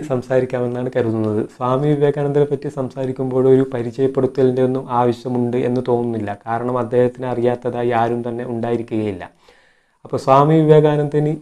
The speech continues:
ഇന്ത്യയിൽ ജീവിച്ച മറ്റ് ഹിന്ദു സന്യാസിമാരെ അപേക്ഷിച്ച് ഒരു പ്രത്യേകതയുണ്ട്. സ്വാമി വിവേകാനന്ദൻ, ആ,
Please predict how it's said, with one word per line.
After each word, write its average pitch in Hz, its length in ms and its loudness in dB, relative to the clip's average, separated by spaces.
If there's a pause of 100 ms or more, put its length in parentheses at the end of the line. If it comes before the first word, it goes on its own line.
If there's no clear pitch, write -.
(100)
ഇന്ത്യയിൽ 143 340 2 (140)
ജീവിച്ച 135 320 -2 (120)
മറ്റ് 120 360 -12
ഹിന്ദു 131 260 0
സന്യാസിമാരെ 127 800 -2
അപേക്ഷിച്ച് 120 500 -8
ഒരു 123 240 -4
പ്രത്യേകതയുണ്ട്. 113 680 -4 (720)
സ്വാമി 131 400 4
വിവേകാനന്ദൻ, 135 680 2 (220)
ആ, 120 40 -4